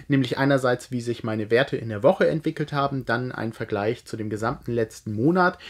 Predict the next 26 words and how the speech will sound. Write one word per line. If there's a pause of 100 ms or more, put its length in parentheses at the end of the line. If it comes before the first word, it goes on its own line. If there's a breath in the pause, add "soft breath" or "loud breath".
(200 loud breath)
dann
wollte
ich
auch
noch
ein
bisschen
über
meinen
YouTube-Kanal
sprechen
und
zum
Schluss
wollte
ich
euch
noch
die
Ziele
präsentieren,
die
ich
im
Februar
habe.